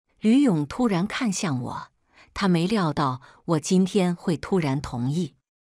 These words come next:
确实，按照我的计划，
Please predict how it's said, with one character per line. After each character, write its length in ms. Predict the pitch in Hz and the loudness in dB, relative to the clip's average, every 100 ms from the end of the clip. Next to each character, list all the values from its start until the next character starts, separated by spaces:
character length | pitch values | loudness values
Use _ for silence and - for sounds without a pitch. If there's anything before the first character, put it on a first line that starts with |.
| _ _ _ | _ _ _
确 200 | - - | -4 0
实， 380 | 160 - 135 135 - _ - - - | 0 -2 -4 -6 -8 _ -20 -20 -2
按 180 | 254 240 | 0 2
照 220 | 247 185 | 2 0
我 140 | 139 | -2
的 100 | 131 | -4
计 220 | 147 - 214 | -4 -2 -2
划， 340 | - 131 - | -2 -6 -6